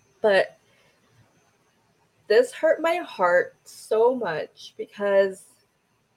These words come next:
you guys know Thunder Rosa's my girl, but just like, <sighs> ugh, like, this was gonna be such a fun match, and I was so excited to see it. I know everybody was.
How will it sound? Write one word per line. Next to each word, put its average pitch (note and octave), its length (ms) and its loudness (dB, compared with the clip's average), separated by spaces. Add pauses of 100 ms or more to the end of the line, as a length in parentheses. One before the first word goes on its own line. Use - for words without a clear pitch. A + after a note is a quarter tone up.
you G#3 100 -10
guys B3 260 -2
know F3+ 260 -6
Thunder G#3+ 240 0
Rosa's A3+ 360 -4
my B3+ 120 -6
girl, F3+ 640 -2 (540)
but A3 180 2
just A3 300 0
like, - 480 -4 (460)
<sighs> - 560 -20
ugh, A#3 240 -6 (360)
like, G#3+ 240 -8 (380)
this C#4+ 160 -4
was C4+ 120 -10
gonna C4+ 180 -2
be C#4 180 -8
such - 440 -6
a B3 60 0
fun G#3+ 340 -4
match, F3+ 540 -8
and - 100 -12
I E3+ 100 -8
was F3 140 -12
so G#3 280 4
excited B3+ 400 4
to A3 80 -2
see F#3+ 220 -8
it. E3+ 100 -4
I E3+ 80 -8
know F3 120 -8
everybody A3+ 440 -4
was. F3+ 500 -4